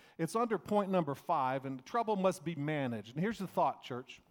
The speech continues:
You're either managing your trouble or someone else is gonna manage your trouble. And I really do believe that as believers,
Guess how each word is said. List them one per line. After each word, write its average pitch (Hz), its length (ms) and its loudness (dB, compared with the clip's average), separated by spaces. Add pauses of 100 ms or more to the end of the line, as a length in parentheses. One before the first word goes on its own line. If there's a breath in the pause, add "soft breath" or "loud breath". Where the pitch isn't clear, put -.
(1400 soft breath)
You're 233 240 2
either 262 240 8
managing 220 600 4
your 254 140 0
trouble 202 680 2
or 190 360 4
someone 220 460 2
else 214 260 4
is 170 100 -4
gonna 160 160 0
manage 151 420 -2
your 123 80 -10
trouble. 98 460 -8 (1200 soft breath)
And 165 140 2
I 233 120 8
really 285 300 8
do 269 160 4
believe 208 540 4
that 185 140 8
as 165 120 2
believers, 196 1040 2